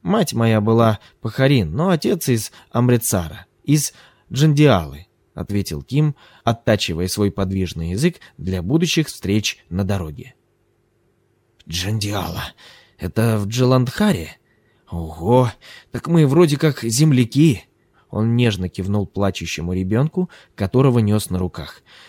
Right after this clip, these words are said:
«Кому ты служишь?» «Святейшему человеку из храма Тертанхары». «Но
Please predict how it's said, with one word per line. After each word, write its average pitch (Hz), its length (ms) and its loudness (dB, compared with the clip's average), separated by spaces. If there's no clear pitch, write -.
«Кому 143 260 4
ты 147 260 4
служишь?» 123 680 2
«Святейшему 202 680 -2
человеку 139 540 4
из 101 140 0
храма 110 460 2
Тертанхары». 98 800 -4
«Но 85 260 -10